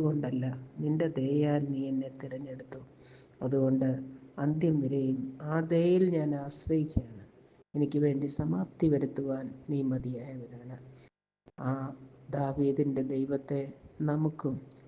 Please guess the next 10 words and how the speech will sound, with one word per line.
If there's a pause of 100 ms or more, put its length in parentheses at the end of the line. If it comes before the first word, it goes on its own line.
(180)
വിളിച്ചപേക്ഷിക്കാം. (480)
നമ്മുടെ
ഉള്ളിൽ
ധൈര്യം
തരും. (480)
നാം (120)
കഷ്ടതയുടെ (100)
നടുവിൽ
നടന്നാലും
നമ്മെ